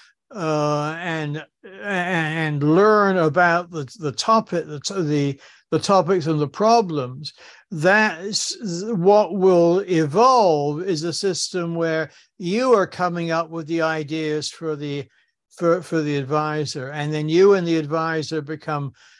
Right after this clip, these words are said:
successful together. Uh, well, then th-, that will give you both a start in your career, but also give you, um,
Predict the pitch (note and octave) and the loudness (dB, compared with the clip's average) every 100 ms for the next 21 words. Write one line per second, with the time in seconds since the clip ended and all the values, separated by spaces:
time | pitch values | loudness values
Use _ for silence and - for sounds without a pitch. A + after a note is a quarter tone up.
0 | _ - F3+ D3 F3 D#3 - D3 C#3+ D#3 | _ -8 -4 -2 0 0 -2 -4 -2 -4
1 | F3 D3 C3+ G3+ F#3 A#2 A2+ _ G3+ D3+ | -6 -6 0 0 0 -6 -12 _ -8 -2
2 | C#3+ C#3 - _ _ _ _ - A#3 E3 | -2 -2 -8 _ _ _ _ -10 0 2
3 | D#3+ D#3+ F3+ F#3 E3 F3+ D#3+ F#3+ F#3+ F3 | 2 0 -2 -2 0 0 2 0 0 0
4 | E3+ E3 C#3+ F3+ F3+ D#3+ D#3 D3 F3+ E3 | 0 0 0 -2 -2 -2 -4 0 -2 -2
5 | D3+ B2 - - G3+ G3+ G3+ G3+ _ - | -8 -10 -10 -6 -2 0 0 -2 _ -16
6 | G#3 F3 E3 D#3+ D#3+ D#3 D3+ D3 - F3 | -8 -6 -6 -4 0 0 -2 -8 -10 -6
7 | A#3 B3+ D#3+ D3+ _ _ _ - E3+ G3 | -4 -2 -4 -6 _ _ _ -4 0 0
8 | G#3 - F3+ E3+ D#3 E3+ E3+ D3 D#3+ D#3+ | 0 -2 -4 -4 -4 -4 -4 -4 -4 -2
9 | D#3 D3+ D#3 F3+ G3+ D3+ D3 C#3+ C#3 | -2 -2 -6 -8 -8 -4 -4 -6 -10